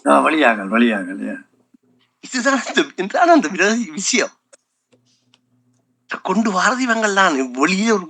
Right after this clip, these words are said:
Speaker 2: குரூப் ஒன்று இருக்குது.
Speaker 1: ம்.
Speaker 2: நாங்கள் தான் too much-ஆ ஓவர் ரியாக்ட் பண்றோம் மாதிரி கிடக்கு. அப்படி இல்லைன்னு சொன்னால்,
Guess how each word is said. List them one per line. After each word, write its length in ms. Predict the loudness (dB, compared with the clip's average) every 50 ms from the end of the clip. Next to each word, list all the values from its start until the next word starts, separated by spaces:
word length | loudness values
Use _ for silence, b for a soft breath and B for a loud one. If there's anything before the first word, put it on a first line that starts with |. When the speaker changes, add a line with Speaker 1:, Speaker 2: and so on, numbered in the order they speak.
| -6 -4
Speaker 2:
குரூப் 160 | -4 0 2
ஒன்று 220 | 0 0 0 0 -4
இருக்குது. 440 | -4 -4 -4 -6 -6 -8 -14 _ _ _ _ _ _ _ _ _ _
Speaker 1:
ம். 460 | 2 4 6 6 6 6 4 0 -8 _ _ _ _ _ _ _ _ _ _ _ _ _ _ _ _ _ _ -4
Speaker 2:
நாங்கள் 580 | 0 2 4 4 6 6 6 8 8 8 8
தான் 300 | 8 8 8 6 4 2 0 2 2
too 260 | 4 6 6 6 6
much-ஆ 340 | 6 6 6 6 6 6 6
ஓவர் 360 | 4 4 6 6 6 4 4
ரியாக்ட் 400 | 4 2 2 2 2 2 2 2
பண்றோம் 220 | 4 4 2 2
மாதிரி 340 | 4 6 6 6 6 6 6
கிடக்கு. 180 | 4 4 4 4
அப்படி 400 | 2 2 2 4 4 6 6 6
இல்லைன்னு 200 | 6 6 6 6
சொன்னால், 360 | 6 6 8 8 8 8